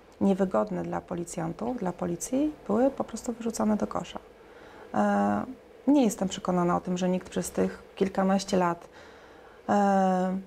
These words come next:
nie zadzwonił na policję i nie powiedział, e, tego, co później, em, po raz kolejny, e, powtórzyli, e, prokuraturze krajowej.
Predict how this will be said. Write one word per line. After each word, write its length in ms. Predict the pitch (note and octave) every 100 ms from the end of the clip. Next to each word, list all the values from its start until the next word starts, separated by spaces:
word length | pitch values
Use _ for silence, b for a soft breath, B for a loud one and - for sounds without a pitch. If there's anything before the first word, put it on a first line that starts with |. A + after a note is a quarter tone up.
| -
nie 160 | G#3+ G#3
zadzwonił 440 | G3+ F#3+ G3+ G3+
na 100 | F#3
policję 380 | F#3 G3 F#3+ G3
i 40 | F3
nie 120 | F3+
powiedział, 560 | F3+ F3+ F3 F3+ F#3 F#3+ - B B B B
e, 440 | F#3+ F#3 F#3 F#3 F#3
tego, 220 | F#3+ F#3+
co 120 | F#3+
później, 580 | F#3+ G3 F#3 F3+ F3 F#3
em, 1120 | G3 F3+ F3 F3 E3+ E3+ F3 F3+ F#3 F#3+ F#3+ F#3+
po 80 | F3+
raz 160 | F3 -
kolejny, 380 | F#3+ F3 F3 E3 -
e, 200 | - F3+
powtórzyli, 640 | F3+ F3 F#3+ F3 F3 F3 F3 B B B B B
e, 680 | F#3+ F3+ F3 F3 E3+ E3+ E3+ -
prokuraturze 540 | F3 - F3 F3 F3
krajowej. 580 | F3 E3+ E3 F3+ A3